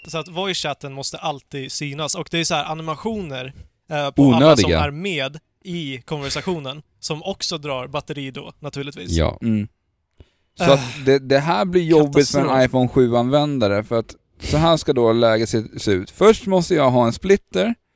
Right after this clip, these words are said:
Speaker 2: Ja.
Speaker 3: som går till en laddare och en som går till en, två stycken tre komma fem millimeter.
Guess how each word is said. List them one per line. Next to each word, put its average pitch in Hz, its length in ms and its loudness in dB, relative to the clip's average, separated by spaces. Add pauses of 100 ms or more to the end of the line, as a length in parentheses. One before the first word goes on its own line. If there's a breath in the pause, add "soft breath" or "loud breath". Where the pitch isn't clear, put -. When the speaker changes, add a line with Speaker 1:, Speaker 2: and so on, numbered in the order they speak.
(160)
Speaker 2:
Ja. 90 220 -2
Speaker 3:
som 135 140 4
går 123 180 4
till 107 160 -6
en 160 300 0
laddare 147 540 2 (500)
och 135 200 0
en 139 300 0
som 131 240 2
går 120 220 4
till 113 220 -2
en, 113 300 0 (800)
två 170 300 2
stycken 113 460 -6
tre 117 200 -4
komma 120 220 -4
fem 117 200 0
millimeter. 113 680 -2